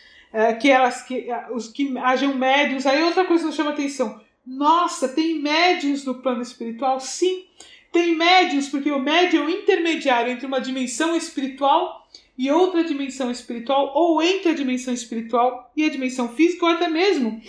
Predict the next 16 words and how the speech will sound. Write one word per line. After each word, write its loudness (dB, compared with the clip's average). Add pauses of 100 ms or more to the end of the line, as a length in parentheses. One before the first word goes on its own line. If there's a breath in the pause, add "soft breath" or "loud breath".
(320 loud breath)
entre 2
um -2
espírito -2
encarnado -2
e 0
outro -4
espírito -4
encarnado. 0
Quantas 0
vezes -2
nós -4
tivemos -2
a 0
oportunidade -2
de -6
estudar -2